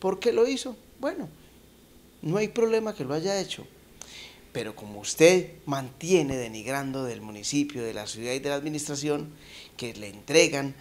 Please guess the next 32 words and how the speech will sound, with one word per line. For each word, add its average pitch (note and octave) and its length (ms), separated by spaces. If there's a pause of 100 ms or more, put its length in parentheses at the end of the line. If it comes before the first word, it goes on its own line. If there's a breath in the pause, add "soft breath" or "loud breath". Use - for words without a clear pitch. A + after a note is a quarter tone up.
(120)
a A2 160
alianzas A#2+ 580
público-privadas C3 1120
todo D#3 300
lo A#2+ 80
de A#2 80
la A2 80
administración, A2+ 680 (440 loud breath)
usted A#3 440
también A3+ 520
lo A3 120
hizo. G#3+ 400 (360 loud breath)
El G#2+ 180
que G2 160
tiene E3 420
rabo F3 340
de F3 40
paja D3 460 (400 loud breath)
no G#2+ 180
se A#2+ 160
arrima A2+ 380
a - 20
la B2 140
candela. G#2+ 440 (320 loud breath)
Esa G#3+ 280
es A3+ 40
la A3+ 200
politiquería D#3 880
barata, F#3+ 480
doctor F3 360
Juan F#3 180
Pablo, F3+ 360